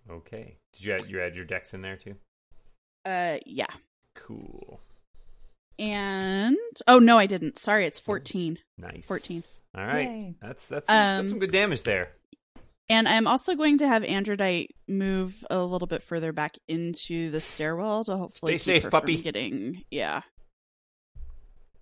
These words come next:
Speaker 1: All right, so Imra has, uh,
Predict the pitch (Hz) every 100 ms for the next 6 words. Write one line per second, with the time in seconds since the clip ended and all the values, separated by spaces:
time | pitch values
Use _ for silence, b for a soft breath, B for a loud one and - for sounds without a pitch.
0 | - - - 104 113 123 104 - - 139
1 | 127 101 127 139 127 117 110 104 110 101
2 | 101 101